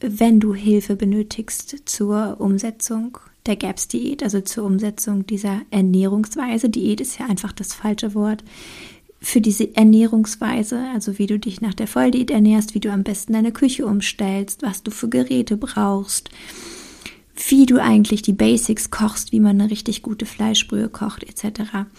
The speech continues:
Vielleicht sogar, wie man die Intro durchführt, je nachdem, wo du stehst. Dann habe ich jetzt ganz bald im Januar für dich ja meinen Online-Kurs, wo du von A bis Z einmal durchgeleitet wirst und auch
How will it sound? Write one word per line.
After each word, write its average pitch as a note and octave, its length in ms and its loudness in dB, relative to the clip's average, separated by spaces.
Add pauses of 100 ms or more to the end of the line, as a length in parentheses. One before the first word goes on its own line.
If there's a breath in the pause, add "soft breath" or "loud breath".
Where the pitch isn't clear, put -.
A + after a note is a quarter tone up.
(180 loud breath)
Vielleicht C4+ 340 2
sogar, G#3 240 0
wie G#3 80 2
man G#3 160 4
die G#3+ 140 0
Intro B3 300 2
durchführt, G3+ 560 -4
je G3 80 2
nachdem, G#3 440 0
wo G#3 60 0
du G#3 100 0
stehst. - 540 -2 (1160)
Dann A3+ 420 8 (160)
habe G3+ 240 -6
ich - 200 -10
jetzt - 220 -10
ganz G#3+ 280 2
bald F#3+ 340 -4
im F#3+ 60 2
Januar F3+ 380 2
für G#3 140 -8
dich - 260 -10
ja G3 120 -4
meinen F#3 340 -2 (760 loud breath)
Online-Kurs, G#3 960 4
wo F#3 100 -2
du F#3 340 -4 (280)
von - 160 -6 (120)
A G#3 200 4
bis F#3+ 220 -4
Z - 240 -2
einmal E3+ 320 -2
durchgeleitet F#3+ 800 -4
wirst F#3+ 280 -6
und - 200 2
auch G#3 240 2